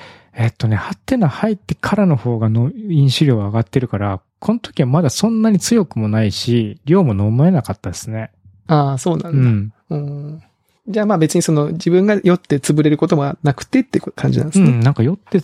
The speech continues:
Speaker 1: 僕が自分自身は、まあ眠くなっちゃうとかそういうのあったけど、そういう感じでした。
Speaker 2: うん。
Speaker 1: 可愛い感じでしたね。
Speaker 2: 面白い。
Speaker 1: うん。
Speaker 2: これが二千三年ぐらいですか？
Speaker 1: そう、二千三年から。うん。で、この間あの、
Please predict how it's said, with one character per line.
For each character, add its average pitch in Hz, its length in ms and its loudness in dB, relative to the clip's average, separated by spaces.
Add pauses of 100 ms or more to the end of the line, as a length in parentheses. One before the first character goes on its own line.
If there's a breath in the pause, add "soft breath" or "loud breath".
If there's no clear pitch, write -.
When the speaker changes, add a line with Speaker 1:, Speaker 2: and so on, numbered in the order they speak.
Speaker 1:
僕 127 240 -2
が 214 60 2
自 175 140 2
分 214 120 2
自 220 160 -2
身 156 60 -2
は、 - 20 0
ま 135 60 2
あ 120 40 2
眠 185 220 4
く - 80 0
な 294 100 4
っ - 80 0
ち - 100 -4
ゃ 120 40 0
う - 40 -2
と - 60 -12
か 117 60 -4
そ - 80 -2
う - 20 2
い - 20 0
う - 20 -2
の 110 40 -2
あ 104 40 -4
っ - 40 -12
た 101 120 -8
け 95 100 -6
ど、 107 220 -4 (540 loud breath)
そ - 140 0
う - 20 4
い - 20 2
う - 20 0
感 - 160 4
じ 185 80 4
で 175 40 4
し 139 80 0
た。 135 80 -2
Speaker 2:
う - 20 -2
ん。 143 140 -2
Speaker 1:
可 165 140 0
愛 185 80 4
い - 20 -2
感 90 140 -2
じ 92 80 -6
で 90 40 -8
し - 60 -12
た 101 80 -10
ね。 101 160 -14 (720)
Speaker 2:
面 131 180 2
白 131 200 -2
い。 - 40 -6 (340)
Speaker 1:
う - 20 0
ん。 101 480 0 (680)
Speaker 2:
こ - 100 -6
れ 156 100 2
が 170 80 0
二 131 140 2
千 127 240 0
三 131 280 0
年 120 120 2
ぐ 127 40 0
ら 135 60 -2
い - 0 -
で - 0 -
す - 60 -4
か？ 127 60 0
Speaker 1:
そ - 0 -
う、 117 40 2
二 113 140 4
千 127 300 2
三 123 400 0
年 120 220 2
か 117 120 -4
ら。 113 180 -4 (260)
う - 20 -2
ん。 110 380 -4 (880 loud breath)
で、 214 460 4
こ - 180 -2
の 202 60 6
間 202 200 4
あ 190 40 4
の、 185 460 4